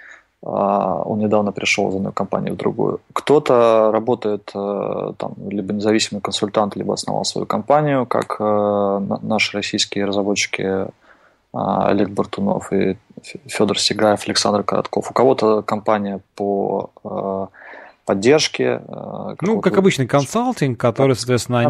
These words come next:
Speaker 2: они, да, там допиливают в интересах уже и в том числе, так сказать,
Speaker 1: Да,
Speaker 2: насколько
Speaker 1: да, то есть
Speaker 2: хорошо всё
Speaker 1: обычно
Speaker 2: знают.
Speaker 1: сталкиваются, конечно, от практики, от, э, нужд пользователей, и просто из вакуума ничего не берётся. С-, смысла тратить своё жизненное время на это нет. То есть, э,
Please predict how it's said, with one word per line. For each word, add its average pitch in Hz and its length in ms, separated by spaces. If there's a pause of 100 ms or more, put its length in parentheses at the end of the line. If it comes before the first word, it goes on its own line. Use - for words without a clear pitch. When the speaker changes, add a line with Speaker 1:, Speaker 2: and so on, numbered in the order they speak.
Speaker 2:
они, 113 420
да, 104 200
там 98 180
допиливают 107 460
в - 100
интересах 107 500
уже 92 260
и 92 120
в - 80
том 101 160
числе, - 320
так - 100
сказать, - 120
Speaker 1:
Да, 143 120
Speaker 2:
насколько 107 220
Speaker 1:
да, 120 60
то - 80
есть - 80
Speaker 2:
хорошо - 0
всё 151 100
Speaker 1:
обычно 165 180
Speaker 2:
знают. 107 220
Speaker 1:
сталкиваются, 131 420
конечно, 135 380
от 110 100
практики, 156 520
от, 104 420
э, 110 200
нужд 117 300
пользователей, 110 1160
и - 20
просто 113 440
из 107 100
вакуума 113 480
ничего 104 280
не 101 80
берётся. 107 480
С-, - 280
смысла 95 600
тратить 110 320
своё 101 300
жизненное 101 300
время 110 280
на 98 140
это 95 160
нет. 98 220
То - 100
есть, - 180
э, 95 80